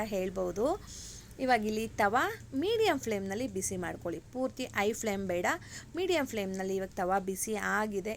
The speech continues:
ಇದಕ್ಕೆ just ಹೋಳಿಗೆ ಪೇಪರ್ ಹಾಕಿ ಅದ್ರ ಮೇಲೆ ಬಿಟ್ಬಿಡೋಣ. ಒಂದು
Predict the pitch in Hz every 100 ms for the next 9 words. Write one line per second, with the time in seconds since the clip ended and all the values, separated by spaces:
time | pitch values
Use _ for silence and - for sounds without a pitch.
0 | - 196 185 285 240 311 - 233 240 254
1 | 247 196 190 196 196 240 196 196 220 208
2 | 208 233 - 285 202 208 269 - - -
3 | - - 294 302